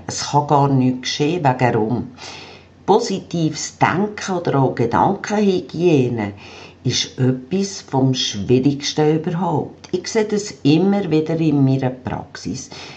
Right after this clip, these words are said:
Viele wenden es ein Zeitchen an, bemerken dann auch wirklich eine Verbesserung in allen Lebensbereichen und nach einer Zeit hören sie wieder damit auf. Vergleich das mal bitte mit einem Bodybuilder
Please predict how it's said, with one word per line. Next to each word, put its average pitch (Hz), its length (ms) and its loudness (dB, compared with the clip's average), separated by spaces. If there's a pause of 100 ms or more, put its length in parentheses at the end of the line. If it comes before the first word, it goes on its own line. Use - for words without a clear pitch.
(140)
Viele 208 500 4
wenden 165 300 0
es 139 160 -2
ein 139 60 0
Zeitchen 139 720 -6
an, 95 400 2 (720)
bemerken 214 580 2
dann 180 140 2
auch 147 260 -2
wirklich 143 580 0 (180)
eine 135 120 0
Verbesserung 143 880 -4 (220)
in 107 300 -2 (180)
allen 127 300 0
Lebensbereichen 143 1300 0 (300)
und 330 120 -2
nach 202 220 4
einer 123 260 2
Zeit - 400 -4
hören 123 220 0
sie 117 240 -2
wieder 110 240 -2
damit 107 520 -4
auf. - 380 -18 (280)
Vergleich 202 720 2
das - 240 -6
mal 160 300 4
bitte 151 420 -2
mit 139 260 0
einem 120 400 0
Bodybuilder 107 800 -4